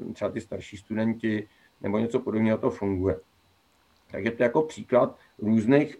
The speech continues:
různých podob. Samozřejmě, eh, nejvíc tohle to funguje v rámci třeba těch činností, pak těch projektů, a tomu se možná dostaneme jako později nebo někdy jindy, ale považuji za to jako velmi, velmi důležitý. Má to ale jako určitý rizika,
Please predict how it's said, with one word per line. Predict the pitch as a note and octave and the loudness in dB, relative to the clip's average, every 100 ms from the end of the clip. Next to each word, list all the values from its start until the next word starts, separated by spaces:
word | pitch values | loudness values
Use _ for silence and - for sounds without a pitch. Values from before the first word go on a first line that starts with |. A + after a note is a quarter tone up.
| - | -4
různých | A2 A2+ D3+ | -2 0 0
podob. | D3+ G2+ G#2+ A2+ - _ _ _ | 0 0 0 -2 -4 _ _ _
Samozřejmě, | A2 A2+ G#2+ A#2 A#2+ B2 | -2 0 2 4 4 6
eh, | B2 - - G#2+ G2+ G2+ G2 G2 - - - - | 4 2 -4 -2 0 0 0 -2 -6 -10 -14 -10
nejvíc | G#2+ A2+ A2+ B2 | 0 2 2 0
tohle | - A#2 A#2 | -2 -2 0
to | C3+ | -2
funguje | B2+ A2 A2 A#2 B2 | -2 -2 2 4 4
v | |
rámci | A#2 G#2 A2+ C3 | 4 4 0 -4
třeba | - A2+ A2+ | -6 0 0
těch | B2 C3 | 2 0
činností, | - A2+ A2 - G#2 G2+ | 2 2 2 -2 -8 -4
pak | - - | -6 -4
těch | A#2 A#2 | -6 -2
projektů, | G#2+ G#2+ G#2 - A2 | 0 0 -2 -2 0
a | |
tomu | G#2+ A2 | 0 -4
se | G2 G#2+ | -6 -6
možná | G2+ A2 | -2 0
dostaneme | A2+ G2 - G#2+ A2 A2+ | -2 -6 -6 -2 2 2
jako | A2 B2 A#2+ - _ _ _ - | 2 -4 -8 -14 _ _ _ -12
později | G2+ G#2+ F#2+ | -8 -6 -6
nebo | G#2+ G2+ | -4 -2
někdy | G#2+ A2 B2+ | -2 2 2
jindy, | A#2 A2 G#2+ - _ _ _ - | 4 2 0 -2 _ _ _ -2
ale | G#2 G#2+ A2 A2+ A#2 - - | 4 6 8 8 6 2 -6
považuji | A2 A#2 A#2+ C3 | 2 4 6 4
za | C3 | 4
to | C#3 | 2
jako | C3+ C3 | 0 4
velmi, | B2+ B2 C#3+ | 4 6 4
velmi | C#3 - A2+ C3 | 2 0 2 4
důležitý. | C#3 B2+ B2 - - | 4 4 2 -2 4
Má | G#2+ A#2 | 6 8
to | C#3+ | 8
ale | D3+ | 8
jako | D3+ E3+ C#3+ | 8 6 0
určitý | - B2 E3 | 0 -2 4
rizika, | D#3 G#2 G2 - | 6 6 2 -2